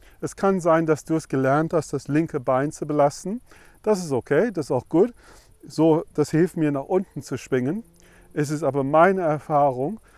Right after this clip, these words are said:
dass wenn man mittig steht am Anfang, dass man automatischer und leichter auf die vordere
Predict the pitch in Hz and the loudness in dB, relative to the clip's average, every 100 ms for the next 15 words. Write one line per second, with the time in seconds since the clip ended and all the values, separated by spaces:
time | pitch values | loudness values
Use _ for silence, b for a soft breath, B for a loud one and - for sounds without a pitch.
0 | b _ 135 - 143 175 151 131 147 - | b _ -6 2 2 2 0 0 -2 -2
1 | 160 139 - _ - - - 147 139 - | -4 -4 -12 _ -20 -20 -4 -2 -2 -4
2 | - 123 - 165 196 - 123 202 - _ | -10 -12 -4 -4 -4 -4 -4 -6 -12 _
3 | _ - 135 135 - 147 151 139 139 143 | _ -4 -2 -2 -2 -4 -2 -4 -4 -4
4 | 131 131 139 170 180 - 156 - 143 131 | -2 0 0 0 -4 2 2 2 -4 -2
5 | 127 127 160 - - 139 139 - 139 127 | 2 2 2 -4 -6 -6 -6 -10 -10 -10
6 | - - 156 147 131 127 120 | -16 -2 2 2 0 -2 -4